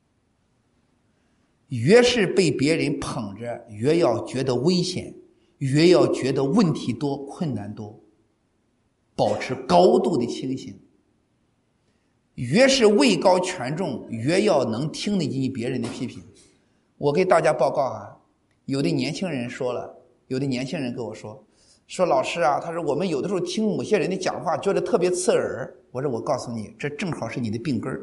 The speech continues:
哪个地方你听着不舒服，哪个地方你就有病，否则你没什么不舒服的。你怎么不舒服？”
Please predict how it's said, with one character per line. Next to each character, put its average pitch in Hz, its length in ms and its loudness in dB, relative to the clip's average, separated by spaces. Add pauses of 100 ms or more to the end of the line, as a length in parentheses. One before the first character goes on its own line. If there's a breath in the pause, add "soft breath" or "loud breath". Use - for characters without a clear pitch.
(1200)
哪 165 320 4
个 247 120 6
地 262 160 4
方 185 160 0
你 143 120 0
听 190 200 -2
着 156 80 0
不 165 140 -4
舒 185 240 -4
服， - 340 -12
哪 123 140 -4
个 117 100 -6
地 165 140 -6
方 135 160 -6
你 104 80 -6
就 127 100 -4
有 113 120 -6
病， - 280 -10 (1040)
否 131 220 -8
则 139 160 -6
你 165 120 -4
没 123 160 -2
什 180 140 -6
么 117 80 -8
不 113 120 -10
舒 113 180 -14
服 - 160 -20
的。 - 80 -20 (1500)
你 175 120 -12
怎 185 100 -12
么 185 40 -10
不 190 60 -8
舒 196 140 -12
服？” 196 180 -16